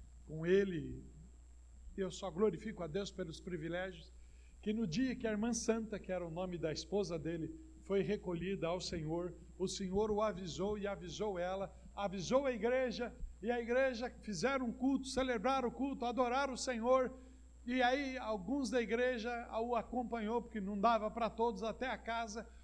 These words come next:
porque ele sabia o tempo, o momento, eles chegaram, lancharam, ela sentou numa poltrona, continuou conversando, e eles sabiam a hora que, por aqueles instantes, o Senhor a recolheria,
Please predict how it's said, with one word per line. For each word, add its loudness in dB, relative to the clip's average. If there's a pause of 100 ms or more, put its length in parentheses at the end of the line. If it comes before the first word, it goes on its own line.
(160)
porque 2
ele 4
sabia 2
o -4
tempo, 0
o -6
momento, -2
eles -4
chegaram, -4
lancharam, -2 (300)
ela 0
sentou 4
numa -2
poltrona, 0 (280)
continuou 0
conversando, 0 (240)
e -2
eles 2
sabiam 0
a 2
hora 2
que, -8 (380)
por 0
aqueles 0
instantes, -2
o -6
Senhor -4
a -4
recolheria, -4